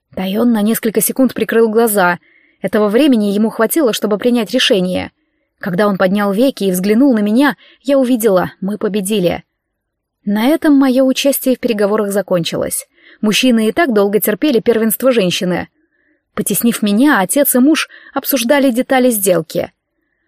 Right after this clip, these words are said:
Они перезаключили соглашение о взаимопомощи в случае войны и о торговле, а еще подписали бумаги, где один передавал меня другому, само собой, не спрашивая на то у меня дозволения. Я ощущала себя породистой лошадью,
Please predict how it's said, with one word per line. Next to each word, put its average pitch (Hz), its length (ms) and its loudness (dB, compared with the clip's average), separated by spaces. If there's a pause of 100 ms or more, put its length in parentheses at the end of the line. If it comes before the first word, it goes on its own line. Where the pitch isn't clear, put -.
(100)
Они 233 280 4
перезаключили 233 600 0
соглашение 214 680 2
о 185 40 0
взаимопомощи 214 840 0
в 185 60 -6
случае 247 460 0
войны 233 520 2
и 190 60 0
о 180 100 0
торговле, 196 640 2 (320)
а 214 100 -4
еще 214 260 -2
подписали 277 520 -2
бумаги, 190 720 0 (360)
где 180 280 0
один 233 280 2
передавал 196 480 2
меня 240 260 2
другому, 233 560 2 (240)
само 214 280 -2
собой, 233 360 2
не 226 120 2
спрашивая 226 580 0
на 226 120 0
то 226 120 0
у 220 80 2
меня 214 240 0
дозволения. 175 840 0 (500)
Я 294 200 0
ощущала 233 500 0
себя 208 260 -2
породистой 233 520 0
лошадью, 202 560 0